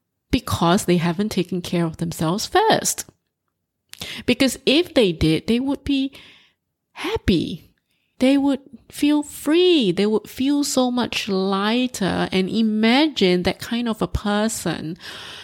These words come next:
being around that kind of a person who's gonna be so generous because they're in such a good place themselves.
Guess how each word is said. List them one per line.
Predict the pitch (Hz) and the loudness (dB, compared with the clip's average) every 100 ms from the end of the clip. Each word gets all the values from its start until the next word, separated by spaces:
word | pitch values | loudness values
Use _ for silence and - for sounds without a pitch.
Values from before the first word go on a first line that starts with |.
| - - _ _ _ _ | -20 -20 _ _ _ _
being | 262 339 571 480 | 2 4 4 6
around | 277 302 | 6 6
that | 262 | 4
kind | - 262 247 | 4 4 4
of | 196 | 4
a | |
person | 180 196 190 190 175 160 180 | 2 4 4 4 2 2 2
who's | 196 | 0
gonna | - 220 233 | 2 2 2
be | 220 | 0
so | 190 - 214 | 0 2 2
generous | - 175 185 175 156 165 | 2 0 2 0 0 -2
because | - 185 - 190 175 165 - - | -4 -6 -4 -2 -2 -2 -6 -10
they're | - 208 277 294 | -2 0 2 2
in | 262 262 262 | 0 0 -2
such | - - 339 - - | -4 0 0 0 0
a | 202 | 2
good | 190 - | 2 0
place | - 165 156 - | -2 -2 -4 -6
themselves. | 143 147 180 180 160 - - - | -10 -4 -2 -2 -2 -8 -12 -14